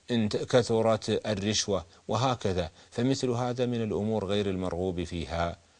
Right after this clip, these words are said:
شرعا، وما ذاك إلا لأن الشريعة تتطلع إلى أن يحصر المنكر ولا ينتشر ذكره، فإذا لم ينتشر ذكره فإن الناس حينئذ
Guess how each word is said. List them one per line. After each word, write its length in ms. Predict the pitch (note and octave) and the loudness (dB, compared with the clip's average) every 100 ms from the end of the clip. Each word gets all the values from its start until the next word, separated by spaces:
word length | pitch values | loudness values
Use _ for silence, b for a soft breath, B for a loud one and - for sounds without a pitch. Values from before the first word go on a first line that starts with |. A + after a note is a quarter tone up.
| - | -6
شرعا، 520 | - F2+ D2+ F2 D2+ - b b | 0 0 0 -4 -4 -10 b b
وما 280 | G2 F#2+ F#2 | -2 0 0
ذاك 360 | F2 G2+ A2 G#2+ - b b | 4 4 4 2 -6 b b
إلا 720 | A2+ G#2 F#2+ F#2 F#2+ G2 G2 - - | -2 0 2 0 0 0 -2 -6 -10
لأن 360 | - G2 F#2+ F#2 | -2 0 0 -2
الشريعة 600 | E2 - F#2 G2 F#2 F2 | -2 -2 0 0 0 -2
تتطلع 840 | - F2+ F#2+ - G#2 G2+ G#2 F#2+ - B B B2+ | -4 -6 -4 -2 0 2 2 0 -4 B B -2
إلى 200 | F#2+ F#2 | 0 2
أن 320 | - F#2+ F#2+ | 0 -2 -2
يحصر 600 | F#2 A#2 - - G#2 G2 | 0 0 2 0 2 0
المنكر 560 | F2+ F#2+ G2 - F2+ - b b b | 0 0 0 0 -4 -4 b b b
ولا 280 | G2+ G#2 G#2+ | 0 2 2
ينتشر 760 | A2 G#2+ C3 B2+ A#2+ A2+ A2+ - | 2 0 0 0 2 0 -2 -2
ذكره، 640 | F2+ A2 - F#2+ F2 A2+ E2+ b b - | 0 0 2 0 2 0 0 b b -6
فإذا 460 | F2+ G2 F2+ F#2 | -2 0 0 0
لم 160 | F#2+ G#2 | 2 2
ينتشر 500 | B2+ A#2+ A2 - G2+ | 2 2 0 0 0
ذكره 640 | F#2 A#2+ B2 B2 B2 C#3+ b b | 0 -2 0 0 2 0 b b
فإن 340 | - F2+ F#2 F2+ | -6 -2 -2 -2
الناس 400 | F2 F#2 F2+ F#2 | -2 -2 -2 -4
حينئذ 800 | - F#2 F2 E2 F2 F#2 F#2 | -4 -6 -4 -4 -2 0 0